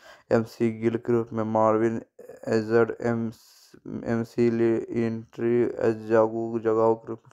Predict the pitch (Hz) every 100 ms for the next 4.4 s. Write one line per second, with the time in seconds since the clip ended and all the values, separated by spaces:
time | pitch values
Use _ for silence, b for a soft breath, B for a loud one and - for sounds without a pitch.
0 | - 113 113 117 117 113 113 B B B
1 | - 110 110 104 110 110 110 107 107 110
2 | 107 107 107 - - - 117 117 107 107
3 | 104 113 113 117 113 110 110 110 107 110
4 | 113 110 - 107